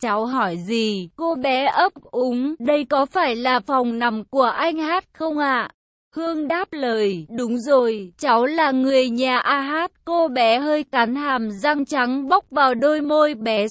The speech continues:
xíu, "Không ạ, cháu là bạn A Hát." Hương hơi ngỡ ngàng vì so với cái đám bạn đã đến thăm bệnh nhân thì Hương không nghĩ là cô bé dễ thương hiện dịu này lại là bạn của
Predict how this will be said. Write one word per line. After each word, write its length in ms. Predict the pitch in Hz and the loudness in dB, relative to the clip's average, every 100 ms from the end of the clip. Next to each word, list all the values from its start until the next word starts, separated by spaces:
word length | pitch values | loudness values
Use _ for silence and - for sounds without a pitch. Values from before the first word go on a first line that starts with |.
| - | -2
xíu, 380 | 254 240 294 370 | -2 -2 -6 -10
"Không 320 | - 359 339 | -8 -4 -4
ạ, 400 | 302 285 269 220 - | -2 0 0 -2 -2
cháu 260 | 294 254 | 0 2
là 320 | 302 339 285 226 | 2 2 2 2
bạn 200 | 262 247 _ | 2 0 _
A 160 | - 330 | 0 0
Hát." 340 | 311 349 392 - _ _ _ 311 | -2 -4 -4 -8 _ _ _ -4
Hương 240 | 330 320 | -2 -2
hơi 400 | 285 294 294 277 | -2 0 0 0
ngỡ 240 | 240 220 180 | -4 -4 -4
ngàng 460 | 277 294 240 214 190 | -4 0 0 -2 -4
vì 180 | 240 220 - | -4 -4 -2
so 200 | 320 311 | 0 0
với 260 | 240 247 | 2 0
cái 300 | 233 220 214 | 2 -2 -2
đám 320 | 226 240 233 247 | 0 0 0 0
bạn 320 | 254 - 247 | 0 0 -2
đã 240 | 240 170 | 0 0
đến 320 | 233 233 233 | 2 2 2
thăm 320 | 254 320 302 269 | 0 -2 -2 2
bệnh 300 | 302 202 294 | 2 2 0
nhân 320 | 349 349 339 | 2 2 0
thì 200 | 302 247 | 0 -2
Hương 340 | 247 330 302 | -2 -4 -6
không 320 | 262 330 311 | -4 -2 -2
nghĩ 260 | 294 254 254 | -4 -4 -6
là 260 | 339 320 269 | -4 -2 -2
cô 180 | 320 330 | -4 -4
bé 280 | 247 247 240 | -2 -2 -2
dễ 320 | 226 247 202 | 0 0 0
thương 320 | 220 339 339 | -4 -4 -2
hiện 300 | 311 311 247 | -2 -2 -4
dịu 300 | 214 285 220 | -4 -4 -4
này 340 | 247 254 240 226 | -4 -4 -4 -2
lại 240 | 233 220 | -4 -4
là 260 | 247 247 220 | 0 2 2
bạn 260 | 214 254 - - | 2 0 0 -6
của 240 | 269 240 | 2 2